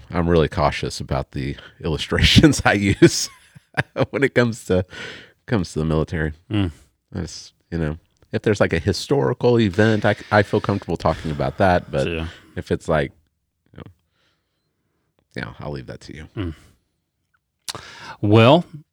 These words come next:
Speaker 2: <clears throat> you may know something about oil then, George, from Tulsa.
Speaker 1: <laughs>
Speaker 2: Huh?
Speaker 1: Right.
Speaker 2: You gotta know something.
Speaker 1: Yeah, I just know all kinds of stuff about oil. No.
Speaker 2: From your time on the, as a roughneck?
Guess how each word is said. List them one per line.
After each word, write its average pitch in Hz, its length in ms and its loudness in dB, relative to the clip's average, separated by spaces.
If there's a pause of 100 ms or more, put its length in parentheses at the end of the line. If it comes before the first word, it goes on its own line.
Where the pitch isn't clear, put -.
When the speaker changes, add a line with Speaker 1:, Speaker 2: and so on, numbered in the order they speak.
(140)
Speaker 2:
<clears throat> - 520 -12
you 117 160 6
may 123 180 8
know 196 140 4
something 117 380 0
about 135 380 0 (1120)
oil 107 340 2
then, 82 360 -8 (380)
George, - 540 -6
from 151 200 -8
Tulsa. - 480 -2
Speaker 1:
<laughs> - 320 4 (240)
Speaker 2:
Huh? 151 160 2 (680)
Speaker 1:
Right. - 160 2 (160)
Speaker 2:
You 113 80 0
gotta 139 240 4
know 98 120 2
something. 131 380 2
Speaker 1:
Yeah, 156 240 10
I 135 80 10
just 127 180 6
know 120 200 10
all 110 180 10
kinds 98 300 0
of 80 60 -10
stuff - 200 -10
about - 240 -8
oil. - 120 -12 (100)
No. 87 240 -14
Speaker 2:
From 110 140 2
your 98 100 0
time 107 320 4
on 104 140 2
the, 95 200 0 (880)
as 101 140 -2
a 98 40 0
roughneck? 117 560 0